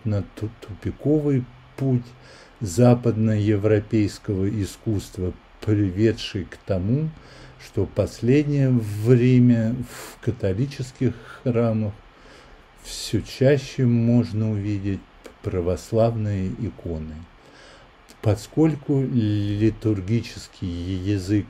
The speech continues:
европейскими художниками давно утерян, а религиозным картинам редко удаётся создать молитвенное настроение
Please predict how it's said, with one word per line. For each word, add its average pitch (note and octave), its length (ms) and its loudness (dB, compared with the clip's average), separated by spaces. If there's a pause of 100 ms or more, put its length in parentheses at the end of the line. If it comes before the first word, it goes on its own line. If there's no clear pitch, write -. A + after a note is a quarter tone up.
европейскими F#2 1300 -4 (240)
художниками F#2+ 960 -2 (340)
давно F#2 560 -2 (640)
утерян, D3 720 -2 (600)
а F#2 380 -2 (260)
религиозным A#2 1300 -2 (120)
картинам A2+ 920 0
редко A#2 720 0
удаётся F#2+ 880 -2 (160)
создать G2+ 880 -4 (100)
молитвенное F2+ 1160 -4 (540)
настроение A2+ 1120 0